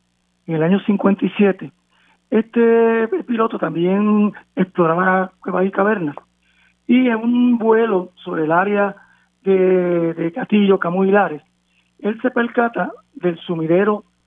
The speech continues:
de Tres Pueblos. Claro, se percata porque ese sumidero, ese gran hueco, esa gran depresión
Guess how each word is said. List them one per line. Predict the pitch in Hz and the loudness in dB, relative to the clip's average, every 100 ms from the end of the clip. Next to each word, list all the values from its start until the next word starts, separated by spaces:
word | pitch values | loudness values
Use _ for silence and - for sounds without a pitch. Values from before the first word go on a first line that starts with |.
| _ | _
de | 170 | -6
Tres | - 170 - | -6 -8 -4
Pueblos. | 180 170 143 127 - - - | -2 -2 -4 -12 -18 -20 -6
Claro, | 165 160 175 151 | 0 0 -2 -8
se | 190 | -14
percata | 170 165 156 160 220 | -12 -12 -10 -8 -8
porque | 339 - - | -8 -8 -6
ese | 170 - 190 170 - _ _ | -4 0 -2 -2 -10 _ _
sumidero, | - 180 180 185 175 | -20 -8 -2 -2 -2
ese | - 196 | -4 -4
gran | 190 196 | -2 -2
hueco, | 202 190 202 196 | 0 2 0 -2
esa | 185 190 | -4 0
gran | 190 202 | 0 0
depresión | 202 185 180 - 196 202 | -2 -4 -6 -2 0 0